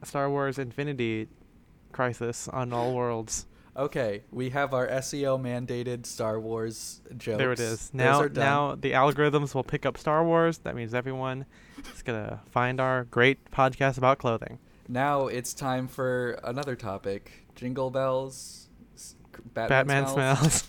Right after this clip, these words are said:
Speaker 1: smells. <laughs>
Speaker 2: It's Christmas time,
Speaker 1: It's
Speaker 2: everybody.
Speaker 1: Christmas time. That's right.
Speaker 2: Christmas time
Speaker 1: Christmas
Speaker 2: for
Speaker 1: is
Speaker 2: Tinseltown.
Speaker 1: Yeah, it's literally a week from now.
Speaker 2: Yeah.
Speaker 1: Yeah, sev-, seven <laughs> days.
Speaker 2: It's seven
Speaker 1: Speaking
Speaker 2: days.
Speaker 1: of that, have you ever seen The Ring?
Speaker 2: Uh, yeah, yeah, yeah.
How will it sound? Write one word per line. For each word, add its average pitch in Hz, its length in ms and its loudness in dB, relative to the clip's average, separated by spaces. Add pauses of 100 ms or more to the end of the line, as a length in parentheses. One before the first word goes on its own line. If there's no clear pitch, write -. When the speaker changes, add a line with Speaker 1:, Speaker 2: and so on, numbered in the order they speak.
Speaker 1:
smells. - 200 -2
<laughs> - 1800 -8
Speaker 2:
It's 160 160 -2
Christmas 165 400 -8
time, 113 260 -4
Speaker 1:
It's 196 120 6
Speaker 2:
everybody. - 60 -2
Speaker 1:
Christmas 196 340 4
time. 135 280 0
That's 139 220 -4
right. 156 200 6
Speaker 2:
Christmas 156 240 0
time 160 200 0
Speaker 1:
Christmas 175 160 -2
Speaker 2:
for 165 60 2 (180)
Speaker 1:
is 107 60 -8
Speaker 2:
Tinseltown. 110 260 -6 (460)
Speaker 1:
Yeah, 214 180 4
it's - 140 0
literally 208 480 4
a 131 80 2
week 170 200 2
from 143 160 -4
now. 98 240 -6 (240)
Speaker 2:
Yeah. 117 380 0 (380)
Speaker 1:
Yeah, 139 300 2
sev-, 139 360 0
seven 147 260 0
<laughs> 107 100 -8
days. 135 500 2 (680)
Speaker 2:
It's 151 220 -10
seven 127 220 -4
Speaker 1:
Speaking 233 200 4
Speaker 2:
days. 185 40 2
Speaker 1:
of 127 100 2
that, 123 180 10
have 147 140 4
you 165 60 4
ever 175 120 2
seen 165 320 0
The 127 80 2
Ring? 117 340 -4 (600)
Speaker 2:
Uh, 117 260 0
yeah, 120 240 0
yeah, 104 80 -4
yeah. 107 220 -2